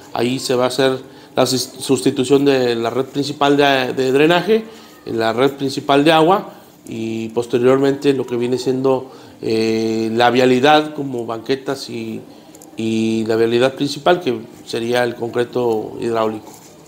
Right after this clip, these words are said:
Pues, eh, son recursos municipales provenientes del Fondo de Infraestructura Social,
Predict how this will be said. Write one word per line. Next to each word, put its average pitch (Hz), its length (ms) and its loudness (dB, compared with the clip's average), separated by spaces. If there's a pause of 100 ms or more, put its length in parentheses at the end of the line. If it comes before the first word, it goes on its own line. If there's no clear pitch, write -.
Pues, 147 320 -2
eh, 139 580 6
son 185 180 2
recursos 208 340 2
municipales 185 880 0 (380)
provenientes 139 520 2
del 135 300 6
Fondo 160 300 2
de 151 60 4
Infraestructura 135 1120 2
Social, 180 520 2